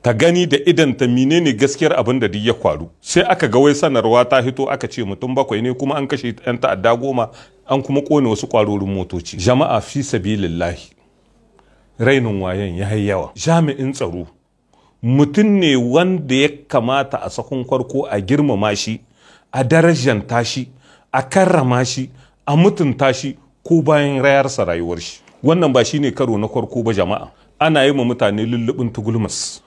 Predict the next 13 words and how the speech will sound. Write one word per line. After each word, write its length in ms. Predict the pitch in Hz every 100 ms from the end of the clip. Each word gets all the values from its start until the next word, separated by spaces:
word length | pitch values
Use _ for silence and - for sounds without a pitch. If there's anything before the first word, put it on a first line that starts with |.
| _
Ba 340 | 107 104 170 170
a 60 | 139
son 220 | 147 127
a 80 | 117
gaya 200 | 110 139
ma 120 | 117
mutane 400 | 120 120 107 110
gaskiya 400 | 110 131 131 147 -
abin 200 | 104 120
da 80 | 104
duk 140 | 92
ya 120 | 101
faru. 280 | - 82 64